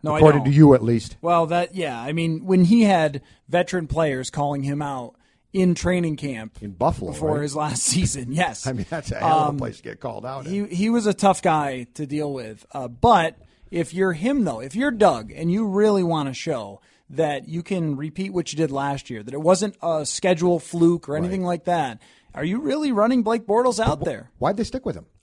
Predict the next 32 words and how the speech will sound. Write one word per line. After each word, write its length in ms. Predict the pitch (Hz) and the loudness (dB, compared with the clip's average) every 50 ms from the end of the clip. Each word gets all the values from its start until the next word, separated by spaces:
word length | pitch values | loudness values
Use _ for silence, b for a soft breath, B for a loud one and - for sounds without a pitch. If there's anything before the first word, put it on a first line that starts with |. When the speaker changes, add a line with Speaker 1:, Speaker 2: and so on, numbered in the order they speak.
| _ | _
Speaker 1:
I 100 | 170 180 | -2 0
don't 260 | 180 220 247 294 285 | 2 2 0 0 -2
know. 140 | 202 202 233 | -2 0 4
Speaker 2:
That's 160 | 269 202 220 | 4 4 4
what 100 | - 160 | 4 2
I 80 | 143 135 | 2 2
don't 120 | 139 147 | 0 0
get. 100 | 139 143 | -2 0
Speaker 1:
I 200 | 156 180 190 180 | 0 2 0 0
Speaker 2:
That's 260 | - - 185 226 226 - | 2 2 0 0 0 0
what, 120 | 254 240 | 0 0
Speaker 1:
do 100 | 190 208 | 2 4
not 200 | 214 220 220 190 | 4 2 2 2
know. 160 | 180 160 123 101 | -2 -6 -4 -4
Speaker 2:
that's 200 | 170 220 233 - | -6 -6 -6 -2
what 260 | 277 302 247 175 - _ _ _ _ - | 0 0 0 0 -2 _ _ _ _ -6
intrigues 640 | 139 147 147 131 - - - 143 147 156 151 131 135 | -4 -4 -4 -6 -8 -8 -4 -2 -2 -2 -2 -4 -8
me 140 | 139 131 120 | -6 -6 -6
about 320 | 113 107 110 107 - _ | -4 -4 -6 -8 -8 _
so, 340 | - - 127 127 135 143 143 123 120 _ | -6 -4 -2 -2 -2 -4 -6 -12 -10 _
about 360 | 123 117 127 120 120 113 - | -4 -2 0 0 -2 -2 -4
certain 260 | - 139 151 156 143 | -6 -6 -6 -6 -10
teams 340 | 127 - 127 127 127 120 - _ _ _ | -10 -8 -8 -8 -8 -10 -14 _ _ _
in 160 | 123 127 127 | -10 -8 -8
this 180 | 127 127 - - | -8 -10 -14 -12
league 380 | 107 110 110 117 143 170 165 b b b b b b | -10 -8 -6 -6 -8 -10 -12 b b b b b b
is 280 | - 160 170 160 143 | -6 -6 -6 -6 -6
they 160 | 139 165 165 | -6 -6 -6
continue 460 | 160 - 180 147 - - 160 196 233 - | -4 -6 -8 -8 -6 -10 -8 -8 -10 -8
to 120 | - 180 | -6 -6
repeat 300 | 165 131 - 160 185 - | -6 -4 -4 -6 -6 -6
mistakes. 580 | 151 120 - - 95 104 143 170 - - - | -12 -16 -14 -14 -12 -12 -14 -14 -16 -20 -20